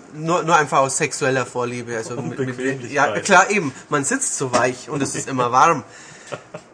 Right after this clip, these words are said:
Speaker 1: Und alle zwei Wochen macht man das Ding dann mal weg und dann, ähm, fühlt man sich wieder erleichtert. Wir sprechen über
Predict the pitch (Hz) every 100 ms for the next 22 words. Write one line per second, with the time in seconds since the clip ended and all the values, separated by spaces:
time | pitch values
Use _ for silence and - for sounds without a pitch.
0 | - - 127 139 139 139 127 143 196 233
1 | 226 - - - - 135 139 - 139 135
2 | - 151 139 127 127 185 269 - 165 -
3 | 156 - - - - 143 143 139 139 139
4 | 139 135 131 127 117 - 147 143 139 139
5 | 139 135 131 - 131 117 113 - - -
6 | - - 165 196 - 208 233 247 254 170
7 | 165 160 156 156